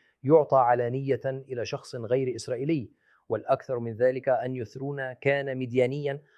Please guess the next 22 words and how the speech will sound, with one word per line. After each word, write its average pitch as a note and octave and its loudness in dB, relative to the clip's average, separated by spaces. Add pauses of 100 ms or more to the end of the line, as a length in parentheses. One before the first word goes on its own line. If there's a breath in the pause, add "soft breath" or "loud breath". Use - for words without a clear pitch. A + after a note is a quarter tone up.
(120)
وكان C3+ 4
جزءا C#3 -4
من C3+ -6
اتحاد C3+ -2
القبائل C3 0
التي B2+ -10
سيأمر B2+ -6
الرب B2 -2
الإله A#2+ -2
موسى D3 -2 (260 soft breath)
بتدميرها A#2+ -4
في B2 -8
غضون A2 -6
سنوات G#2 -6
قليلة. F#2+ -8 (360 soft breath)
سيصبح F#3 6
مديان D3+ 0 (200 soft breath)
مثل E3+ 2
العماليق B2+ 2
إلى B2 4
حد C#3+ 0
كبير، C3+ -2